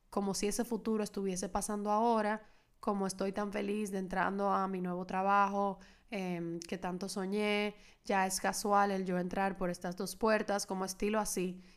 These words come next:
y enfocado en positivo, porque a lo que el, en, en lo que te enfocas le das energía, y en lo que le das energía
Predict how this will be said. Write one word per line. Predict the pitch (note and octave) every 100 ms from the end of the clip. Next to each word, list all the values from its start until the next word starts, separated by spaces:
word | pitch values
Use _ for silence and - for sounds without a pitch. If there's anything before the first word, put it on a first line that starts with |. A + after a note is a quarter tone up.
| -
y | A#3+ B3+ C4
enfocado | G#3 G3+ F#3 F#3+
en | G3
positivo, | G3 F#3+ F3+ F#3+ F#3
porque | F3+ E3+ F#3+ F#3+ F#3+
a | G3+
lo | F#3+ F#3
que | F#3+
el, | F#3+ F#3+ - _
en, | G#3+ G#3 -
en | G#3
lo | G3+
que | G3
te | G3
enfocas | F#3+ - B3 C4 C#4+ A3+
le |
das | F#3+ F#3
energía, | G3 G#3+ - G3+ F#3 F3+ - - -
y | -
en | G#3+
lo | G#3
que | G#3
le | G#3
das | G3+ B3
energía | B3 A#3 C4 B3+ D#4